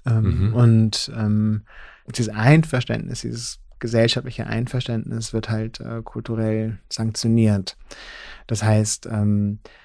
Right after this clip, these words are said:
Speaker 1: äh, wir verteidigen dieses Einverständnis. Wir sorgen dafür, dass es intakt bleibt, äh, trotz der sehr deutlichen Zeichen,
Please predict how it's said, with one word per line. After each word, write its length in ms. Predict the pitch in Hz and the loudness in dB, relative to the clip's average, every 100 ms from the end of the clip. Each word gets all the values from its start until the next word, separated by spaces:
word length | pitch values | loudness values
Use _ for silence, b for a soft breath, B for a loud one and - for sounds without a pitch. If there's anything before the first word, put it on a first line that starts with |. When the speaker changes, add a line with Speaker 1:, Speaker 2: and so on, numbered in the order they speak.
| B B _ | B B _
Speaker 1:
äh, 300 | 120 113 107 | 2 4 4
wir 140 | 101 113 | 2 0
verteidigen 680 | 113 107 113 117 113 107 104 | 0 2 4 4 2 0 -4
dieses 260 | 101 107 | -6 -10
Einverständnis. 1040 | 98 107 107 117 - - - 98 101 110 - | -10 -10 -10 -10 -10 -10 -12 -12 -10 -8 -6
Wir 520 | 113 110 110 107 107 | -4 -4 -2 -2 -2
sorgen 360 | 113 110 110 104 | 0 0 0 -2
dafür, 800 | 107 - 110 107 104 104 107 107 - | -4 -2 0 2 0 -2 -4 -6 -8
dass 180 | 107 | -6
es 80 | 107 | -4
intakt 420 | 113 107 113 - | -4 -4 -4 -6
bleibt, 600 | - 127 113 107 - - | -6 -6 -6 -10 -14 -14
äh, 320 | - 113 110 104 | -6 -4 -2 -4
trotz 400 | - 117 120 - | 2 2 2 -2
der 260 | 107 101 98 | -2 -2 2
sehr 320 | 107 110 107 | 2 4 2
deutlichen 840 | 107 104 104 110 104 107 104 101 98 _ | 2 -2 -2 -6 -8 -6 -4 -4 -8 _
Zeichen, 840 | - 110 104 101 101 95 95 101 | -2 2 4 2 0 -2 -2 -4